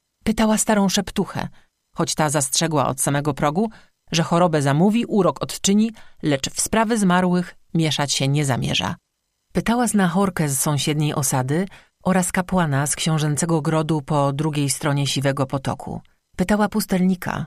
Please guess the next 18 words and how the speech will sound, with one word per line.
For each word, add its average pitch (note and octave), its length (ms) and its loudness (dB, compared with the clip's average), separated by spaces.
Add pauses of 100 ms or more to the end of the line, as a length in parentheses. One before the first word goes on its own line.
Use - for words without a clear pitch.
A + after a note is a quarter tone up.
(160)
który D3+ 260 -2
spędzał D3+ 440 0
lato D3 240 0
w C#3 60 -6
samotni D3 460 -2
na C#3+ 160 0
szczycie C#3 300 -4
Mroźnego C#3 420 0
Wierchu, F3 440 -2 (420)
a - 80 -2
także D#3+ 360 0
wiedźmę E3 420 2
z D3+ 40 -2
lasu D3 400 0
na C3+ 240 2
północ C3 420 -2
od C3+ 160 -4
jeziora. B2+ 500 -2